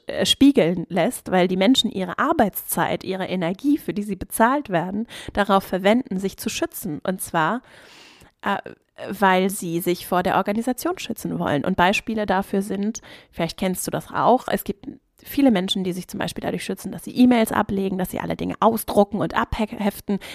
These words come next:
nicht weil es erforderlich ist und das Unternehmen weiterbringt und dem Zweck dienlich ist, sondern weil es dem Zweck dient, dass sie sich schützen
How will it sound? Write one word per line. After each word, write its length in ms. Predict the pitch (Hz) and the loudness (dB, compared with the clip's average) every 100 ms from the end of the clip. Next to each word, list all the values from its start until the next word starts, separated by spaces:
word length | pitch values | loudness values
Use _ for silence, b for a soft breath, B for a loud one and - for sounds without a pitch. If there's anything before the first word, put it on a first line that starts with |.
| B | B
nicht 280 | 233 269 - | 6 6 4
weil 140 | 202 | 4
es 80 | 214 | 4
erforderlich 800 | 180 - - 294 269 170 180 - | -2 -4 2 2 4 0 -4 -2
ist 200 | 196 - | -4 -4
und 140 | - | -8
das 140 | 180 - | -6 -6
Unternehmen 540 | 196 180 - 190 175 | -6 -4 -2 0 0
weiterbringt 640 | 185 240 247 - 185 190 | 2 2 2 -2 -4 -4
und 160 | - - | -6 -6
dem 120 | 180 | -8
Zweck 320 | - 233 - - | -2 -2 -2 -2
dienlich 440 | 220 196 190 - | -4 -2 -2 -2
ist, 180 | 202 - B B B B | -4 -4 B B B B
sondern 320 | B 208 190 180 | B 2 4 4
weil 120 | 180 | 2
es 100 | - | 0
dem 180 | 185 175 | -6 -2
Zweck 340 | - 220 - | 2 2 0
dient, 340 | 185 185 185 | -6 -4 -2
dass 140 | 180 - | -2 0
sie 120 | 202 | -2
sich 220 | 170 160 | -2 -4
schützen 520 | - 370 - - - | 0 0 -2 -8 -8